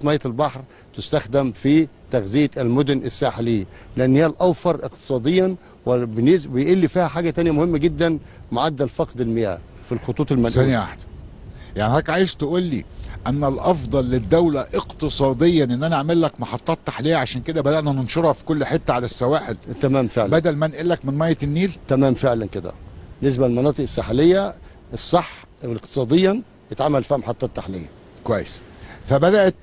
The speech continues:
Speaker 2: محطة الرميلة واحد.
Speaker 1: بدأوا بالرميلة وا-، بدأنا بالرميلة واحد، طاقتها أربعة وعشرين ألف متر مكعب يوم، حققت نسبة كويسة جدا من احتياجات مدينة مطروح. وبعد كده بدأت محطة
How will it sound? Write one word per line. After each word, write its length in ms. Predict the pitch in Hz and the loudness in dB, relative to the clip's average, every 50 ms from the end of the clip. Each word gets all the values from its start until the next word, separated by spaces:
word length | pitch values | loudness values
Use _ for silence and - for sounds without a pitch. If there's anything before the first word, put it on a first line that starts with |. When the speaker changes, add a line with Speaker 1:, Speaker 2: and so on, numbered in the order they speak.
| - - 110 | -18 -12 -10
Speaker 2:
محطة 340 | 131 123 139 185 - 170 - 156 | -6 -4 -2 -2 -2 -2 -2 -2
الرميلة 360 | 147 151 151 170 165 156 143 | 0 0 0 2 2 2 2
واحد. 300 | 131 117 104 - - - - | 2 0 -4 -6 -10 -10 -2
Speaker 1:
بدأوا 280 | 117 143 151 160 160 147 | 0 2 4 4 4 2
بالرميلة 420 | 131 139 123 135 139 151 151 139 | 2 0 2 2 2 4 4 4
وا-، 100 | 135 151 | 4 4
بدأنا 360 | 151 135 131 135 160 151 139 127 | 2 0 0 0 0 0 0 0
بالرميلة 420 | 120 123 120 131 139 143 143 135 | 0 0 2 2 2 4 4 4
واحد، 320 | 135 156 160 - 185 180 170 - - - | 4 2 2 0 -2 -6 -6 -8 -12 -12
طاقتها 360 | - - - 156 - 135 123 | -8 -4 -4 -2 -2 -2 -2
أربعة 200 | 123 113 123 143 | -2 0 0 0
وعشرين 280 | 139 127 - - 143 139 | 0 -2 -2 -4 -4 -2
ألف 220 | 147 139 - - | -2 -4 -2 0
متر 240 | 131 143 - 143 127 | 0 0 0 0 0
مكعب 420 | 120 117 - - 143 135 123 110 | 0 0 0 0 0 0 0 2
يوم، 260 | 113 131 156 185 196 180 - - - - - - | 2 4 4 2 2 -2 -8 -16 -20 -20 -20 -18
حققت 500 | - - - 135 - 165 170 165 156 135 - - - - | -10 -8 -8 -4 0 0 0 0 0 -2 -4 -6 -12 -6
نسبة 360 | 127 120 139 143 - 131 123 | -2 0 0 0 0 -2 -4
كويسة 300 | - - 131 131 - 135 | -2 -2 -2 -2 0 0
جدا 280 | 117 127 123 113 123 113 | 0 -2 0 0 0 2
من 180 | 113 117 117 | 2 0 0
احتياجات 500 | 104 - - 131 143 135 139 151 135 - | -2 -4 -6 -6 -4 0 0 0 0 2
مدينة 320 | 127 123 120 143 147 135 - - | 0 2 4 4 4 4 4 2
مطروح. 440 | 123 117 - - 123 160 175 - - - - - - - - - - - | 0 0 0 2 2 0 0 0 -4 -12 -20 -20 -20 -20 -20 -20 -14 -10
وبعد 300 | 110 110 135 131 127 120 | -6 -2 0 0 0 0
كده 260 | 117 - 147 139 139 123 | 0 2 2 4 4 4
بدأت 400 | 120 143 139 139 135 117 - 127 | 2 2 0 0 -2 -4 -6 -8
محطة 380 | 113 - 151 139 - - 113 | -4 -2 -2 -2 -2 -4 -8